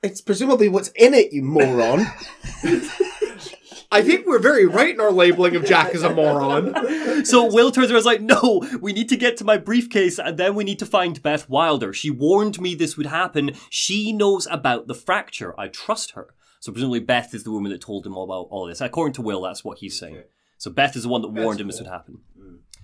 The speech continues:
Speaker 3: Beth is cool. Uh, "Glad you trusted somebody," Jack grunts. The two brothers start to leave the library, but suddenly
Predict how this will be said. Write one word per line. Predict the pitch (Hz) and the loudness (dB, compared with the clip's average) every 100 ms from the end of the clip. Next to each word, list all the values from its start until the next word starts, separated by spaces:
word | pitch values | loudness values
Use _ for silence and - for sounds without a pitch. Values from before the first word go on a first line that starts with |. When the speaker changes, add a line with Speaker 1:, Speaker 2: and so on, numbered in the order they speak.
| - | -6
Speaker 3:
Beth | 139 131 | -4 -4
is | 101 | -8
cool. | - - - _ _ _ _ _ - | -10 -18 -20 _ _ _ _ _ -6
Uh, | 113 110 107 120 | -2 0 0 -2
"Glad | 131 139 127 | 0 2 0
you | 120 | -2
trusted | 160 139 127 | -4 -4 -6
somebody," | - 185 214 104 90 _ | -2 -2 -2 -4 -8 _
Jack | - 110 - | -6 -6 -4
grunts. | 107 87 - - - _ _ _ - | -10 -12 -12 -16 -16 _ _ _ -10
The | |
two | 131 220 | -2 -2
brothers | 202 214 196 - | 2 2 2 -2
start | 190 175 | -2 -2
to | 151 | -4
leave | 139 185 190 | -4 -4 -4
the | 165 | 0
library, | 127 107 98 95 | 0 0 -4 -10
but | 90 | -8
suddenly | 117 208 254 175 104 92 - | -4 -4 -4 -4 -6 -8 -16